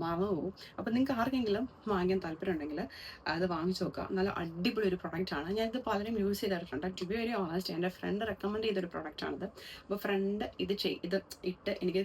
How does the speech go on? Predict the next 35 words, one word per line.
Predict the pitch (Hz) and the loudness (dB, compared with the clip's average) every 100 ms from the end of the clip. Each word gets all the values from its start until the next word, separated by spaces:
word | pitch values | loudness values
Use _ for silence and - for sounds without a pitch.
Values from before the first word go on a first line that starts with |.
| 180 | 0
കണ്ട് | 175 190 | 0 0
ഭയങ്കരമായിട്ട് | 165 170 175 - | -2 -2 -4 -4
ഇഷ്ടപ്പെട്ടു. | 180 170 220 - - - - 175 | -2 -2 -6 -10 -16 -14 -2 2
ആം, | 170 170 180 | 4 2 0
എന്താ | 175 156 | 0 0
പറയുക, | 147 - - | 0 -2 -2
ആ, | 170 175 190 | 0 2 4
ഞാനും | 202 247 254 | 6 6 6
ഇത് | 185 202 | 4 0
ട്രൈ | 170 160 185 | 2 4 2
ചെയ്തു. | 151 185 - - | 0 -2 -4 0
അവൾ | 175 180 | 2 2
എനിക്ക് | 175 196 | 2 0
മേക്കപ്പ് | 180 170 190 202 | 0 -2 -2 2
ചെയ്ത് | 175 160 175 | 2 2 -2
തന്നിട്ടുള്ള | 170 175 175 165 | 0 0 0 0
ഒരു | 175 | 2
വീഡിയോ | 185 | 2
ഉണ്ട്, | 170 175 | 2 0
ആ | 185 | 0
വീഡിയോ | 196 196 | 0 -2
ദേ | - - - - - - - - - | -6 -18 -20 -20 -20 -20 -20 -20 -6
ഇവിടെ | 190 190 | -2 -2
കൊടുക്കാം. | - - 196 | -2 -4 -4
അപ്പം | 214 208 | -2 2
അങ്ങനെ | 240 311 294 | 4 4 4
എനിക്ക് | 240 220 208 | 0 -2 -2
ഇഷ്ടപ്പെട്ടിട്ട് | - 254 233 202 247 220 | -2 -2 -2 -2 0 2
ഞാൻ | 190 | 2
വാങ്ങിച്ചിട്ടുള്ള | 175 180 185 190 175 170 | 2 2 0 0 0 -2
ഒരു | 175 | -4
പ്രൊഡക്റ്റാണിത്. | 156 160 - 175 131 - - | -4 -4 -2 -2 0 -2 -2
എനിക്ക് | - 175 185 | -2 0 2
ഭയങ്കരമായിട്ട് | 175 196 190 175 | 2 2 0 -2
ഇഷ്ടപ്പെട്ടു. | - 175 147 | -4 -4 -4